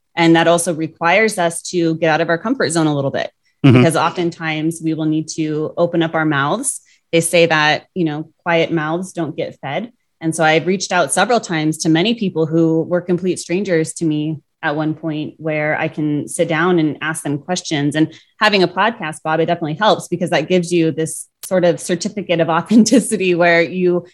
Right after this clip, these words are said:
Speaker 1: have an excuse and a reason to be able to ask selfish questions. And sometimes I'll pull these people onto my show, adding value by giving them an additional platform to share their message. But, um,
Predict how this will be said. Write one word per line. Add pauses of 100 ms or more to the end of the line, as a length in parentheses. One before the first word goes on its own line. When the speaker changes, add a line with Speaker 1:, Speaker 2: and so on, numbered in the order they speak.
Speaker 1:
have
an
excuse
and
a
reason
to
be
able
to
ask
selfish
questions.
And (180)
sometimes
I'll
pull
these
people
onto
my
show, (800)
adding
value
by
giving
them
an
additional
platform (200)
to
share
their
message.
But, (280)
um,